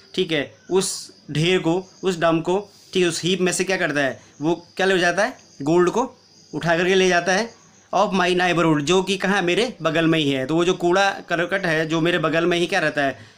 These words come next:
बगल, मेरे घर के बगल में ही क्या रहता है, पड़ा रहता है, वहाँ पर से जो साहेब है वो उस गार्बेज में से गोल्ड को उड़ा करके या उठा करके ले जाता है।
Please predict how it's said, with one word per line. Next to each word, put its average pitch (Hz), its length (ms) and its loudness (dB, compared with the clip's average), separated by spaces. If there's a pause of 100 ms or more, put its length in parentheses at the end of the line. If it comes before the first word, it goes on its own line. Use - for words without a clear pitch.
(460)
बगल, 151 420 -2
मेरे 180 180 2
घर 160 160 -2
के 175 100 0
बगल 165 260 0
में 180 100 2
ही 185 60 0
क्या 190 100 -2
रहता 147 180 -2
है, 135 60 -6
पड़ा 165 180 2
रहता 165 240 0
है, 165 60 2
वहाँ 151 180 0
पर 160 120 0
से 160 160 -2
जो 156 100 0
साहेब 165 340 0
है 160 140 0
वो 180 260 0 (400)
उस 180 180 0
गार्बेज 165 340 0
में 160 100 0
से 196 160 -2
गोल्ड 160 420 0
को 185 100 -2
उड़ा 165 240 0
करके 160 240 -4
या 202 120 0
उठा 156 200 -2
करके 147 220 -2
ले 202 200 0
जाता 147 260 0
है। 151 240 -6